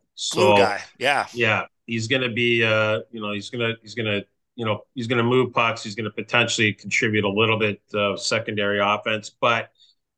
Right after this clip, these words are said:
Speaker 2: you have to watch this kid very, very closely to appreciate his brain and how he defends and how he's organized from the offensive zone all the way to his net.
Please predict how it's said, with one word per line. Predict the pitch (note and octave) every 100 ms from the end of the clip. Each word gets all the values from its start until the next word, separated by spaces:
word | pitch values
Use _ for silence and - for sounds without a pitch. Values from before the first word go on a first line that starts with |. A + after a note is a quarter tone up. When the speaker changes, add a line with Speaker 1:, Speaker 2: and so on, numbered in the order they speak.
| _ _ -
Speaker 2:
you | A2+ D3 E3+
have | D#3+ D#3+ D#3+ -
to | D3 A#2
watch | A2+ A#2+ B2+ C3+ -
this | C3 B2 -
kid | - A#2+ A2+ F#2+ -
very, | A2+ A#2+ B2 C3 G#2+
very | A#2+ A#2+ A#2
closely | - A#2+ A#2 A#2 - G#2
to | G#2 A2+
appreciate | G#2+ - A#2 A2 - A#2 A2
his | A2 G2
brain | - A2 A2 G#2+ G2+ G#2 G#2
and | G2+
how | G#2+ A2 A2
he | A#2
defends | G#2 G#2 - A2 A2 A2 G#2
and | G2+ G2
how | A2 A2
he's | A2 A2 -
organized | A2+ A#2+ A#2 A2 G#2 G#2 G#2 - _
from | A2 G#2+ G#2 G2
the | G2+ G2+
offensive | G#2 A#2 B2+ A#2 C#3 A#2+
zone | B2 B2+ C3+ A#2
all | A2+
the | A2+
way | A2 G#2+
to | -
his | G#2 G2 G2
net. | A2 G#2 -